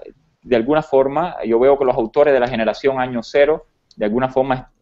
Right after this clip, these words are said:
se quitan el traje, este traje que tengo puesto yo ahora, se lo quitan, y, eh, se convierten en, en autores un poco que trabajan más a nivel, eh,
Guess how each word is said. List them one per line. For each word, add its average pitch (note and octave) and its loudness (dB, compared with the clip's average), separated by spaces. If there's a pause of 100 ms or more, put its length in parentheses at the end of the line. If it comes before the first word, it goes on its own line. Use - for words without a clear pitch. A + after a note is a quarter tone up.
se - -4
quitan D3 -2
el G#2+ -4
traje, D3 -2
este A#2 -4
traje B2 -2
que A2+ -4
tengo A#2+ -6
puesto B2 -4
yo A#2+ 4
ahora, C3 4
se B2+ -6
lo G#2 -2
quitan, D3 -6 (420)
y, C#3 -2
eh, G#2+ 4
se G#2 -4
convierten C3 0
en, A2 -2
en G#2 -6
autores C#3 0
un B2+ -10
poco C3+ -2
que A#2+ -8
trabajan B2 -2 (120)
más A2+ -4
a B2+ -6
nivel, A#2 2 (360)
eh, F#2 -8